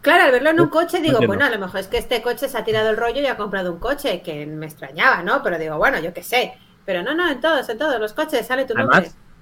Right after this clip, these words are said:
Speaker 2: es que yo he jugado con mi cuenta, ¿vale? Que compartimos el pass, pero es que yo he jugado con mi cuenta y tú con la tuya, entonces no sé, es muy
Speaker 1: Ya.
Speaker 2: raro todo. Así que igual en el torneo pues pasan cosas muy raras, pero bueno, vamos a ir con todo.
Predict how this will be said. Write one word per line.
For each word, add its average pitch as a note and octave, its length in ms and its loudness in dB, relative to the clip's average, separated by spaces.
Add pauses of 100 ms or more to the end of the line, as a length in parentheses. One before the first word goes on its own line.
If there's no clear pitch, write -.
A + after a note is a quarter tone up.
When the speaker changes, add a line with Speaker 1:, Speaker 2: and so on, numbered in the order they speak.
(100)
Speaker 2:
es - 60 -20
que C#3 120 0
yo C3 80 4
he B2 40 2
jugado D#3 320 8
con G#2+ 240 0
mi G2 100 -8
cuenta, F#3+ 600 4 (360)
¿vale? A#2 200 0
Que C3 100 0
compartimos G2 680 -2
el E2 120 -6
pass, - 220 -2
pero G#2+ 80 -6
es - 60 -14
que G2 100 -6
yo E2+ 80 -4
he - 20 -8
jugado E2+ 200 -2
con F2+ 100 -8
mi F#2+ 80 -8
cuenta A2 280 -4
y D3 40 -2
tú D#3 120 -4
con G2+ 100 2
la D#2 100 -2
tuya, F3+ 240 -2
entonces G#2 260 -4
no G#2 120 -8
sé, E2+ 140 -10
es - 180 -14
muy B2 160 0
Speaker 1:
Ya. - 40 0
Speaker 2:
raro F2+ 220 2
todo. E2+ 240 -6 (600)
Así B2 240 2
que D#3+ 100 6
igual D3 220 10
en C#3 80 8
el C3 80 2
torneo C#3 360 8
pues B2+ 220 2
pasan A#2+ 400 4
cosas F#2+ 320 0
muy G2 140 -2
raras, B2 360 4
pero F#2 120 -4
bueno, A2+ 220 0 (320)
vamos A2 220 0
a A#2+ 60 -2
ir G#2+ 80 -2
con G#2 160 -2
todo. D#3 320 4